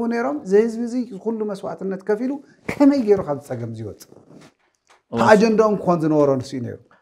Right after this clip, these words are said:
Speaker 2: ምስ እኮ ይሕዝቡ
Speaker 1: ናብ-፣
Speaker 2: ት-፣
Speaker 1: ናፍቶም፣ ኣብቶም መዋፅኦታት ከን-፣ ክ-፣ ክ-፣ እዮም ክዛረቡ ነይርዎም።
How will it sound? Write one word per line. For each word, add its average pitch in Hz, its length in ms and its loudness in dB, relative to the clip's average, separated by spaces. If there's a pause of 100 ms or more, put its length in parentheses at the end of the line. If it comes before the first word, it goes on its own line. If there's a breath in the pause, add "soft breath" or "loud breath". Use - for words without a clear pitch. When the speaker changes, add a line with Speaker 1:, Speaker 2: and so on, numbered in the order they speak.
(180 soft breath)
Speaker 2:
ምስ 123 140 -2
እኮ - 160 -4
ይሕዝቡ 156 280 4
Speaker 1:
ናብ-፣ 190 200 10
Speaker 2:
ት-፣ 220 100 0
Speaker 1:
ናፍቶም፣ 190 440 6
ኣብቶም 196 320 4
መዋፅኦታት 170 580 2
ከን-፣ 160 220 0
ክ-፣ 160 240 -2
ክ-፣ 156 140 -8
እዮም 170 220 2
ክዛረቡ 147 420 2
ነይርዎም። 107 380 -4